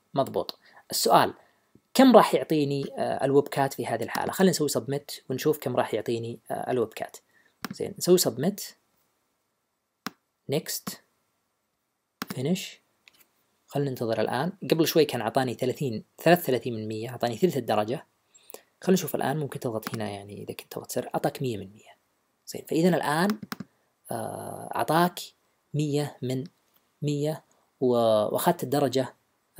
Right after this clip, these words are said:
كاملة في ال-، ال-، ال-، ال-، ال-، آه، في السبمشن هذا. في طبعا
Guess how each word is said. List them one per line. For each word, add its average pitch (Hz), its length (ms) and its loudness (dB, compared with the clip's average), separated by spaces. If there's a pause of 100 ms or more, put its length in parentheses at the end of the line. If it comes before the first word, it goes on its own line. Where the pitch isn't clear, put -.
(120)
كاملة 135 400 -2
في 131 420 -2
ال-، 113 200 -4
ال-، 113 140 -6
ال-، 104 200 -6
ال-، 52 200 -10
ال-، 50 320 -12 (600)
آه، 127 420 -8
في - 100 -8
السبمشن 139 600 0 (280)
هذا. 117 240 2 (800)
في 254 460 12
طبعا 151 580 4